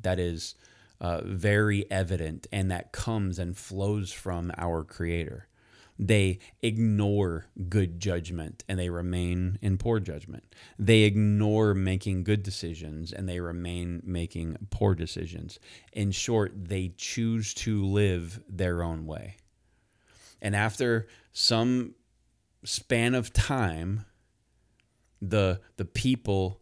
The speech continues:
who have rejected wisdom, they push her away far enough to where she eventually retreats. She is no longer out there making this available to them anymore. She's letting them do whatever they want.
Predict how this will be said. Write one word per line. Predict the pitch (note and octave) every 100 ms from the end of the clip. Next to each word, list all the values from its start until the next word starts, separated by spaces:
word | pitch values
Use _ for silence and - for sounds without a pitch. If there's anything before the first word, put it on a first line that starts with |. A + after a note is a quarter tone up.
| _
who | A#2
have | A2+ F#2+
rejected | G2 F2+ E2+ G2+ A2 G#2 - A#2
wisdom, | G2+ A2+ G2+ E2+ D#2+ E2+ G2 _ _ _ _ _ _ _ _ -
they | G#2 G2
push | - - A#2+ -
her | - A#2+ A2+
away | G#2+ A#2 G2+ F2 F2+
far | - A2+ A#2
enough | F#2 E2 F2 -
to | F2+
where | F2+ F2 F2 - -
she | - - G#2
eventually | F2+ E2+ G2 G2 G2 F#2+
retreats. | F2 F2 - E2 - - - _ _ _ _ _ _ _ _ _
She | - A#2
is | G2+ F#2
no | G#2+ A2+
longer | A2+ A2+ A2 G#2+ G2
out | G#2 G2+ -
there | G2+ G2+ G2 - -
making | F#2+ G2+ G#2+ A2
this | G#2+ G2
available | G2 F#2 G2+ G2 F#2 F#2+
to | - A#2
them | G#2+ G2 G2
anymore. | G2 G2 F#2+ F#2+ F#2+ F#2
She's | F#2+ E2+
letting | F2+ F#2+ G2+ G#2+
them | G2+ G2
do | G2 G2 G2 - - _
whatever | F#2 F2+ F#2 G2+ G#2
they | G#2
want. | F#2+ F#2+ F#2 F#2 F2